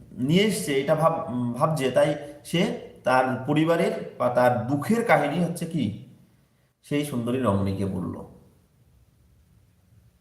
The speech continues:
কি যে আমাদের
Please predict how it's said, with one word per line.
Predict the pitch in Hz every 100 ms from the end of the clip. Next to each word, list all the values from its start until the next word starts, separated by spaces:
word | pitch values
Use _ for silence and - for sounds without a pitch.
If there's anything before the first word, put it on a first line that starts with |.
| _ _
কি | 190 240 240 - - - - _ _ _
যে | 131 180 247 - -
আমাদের | - 131 151 170 208 - -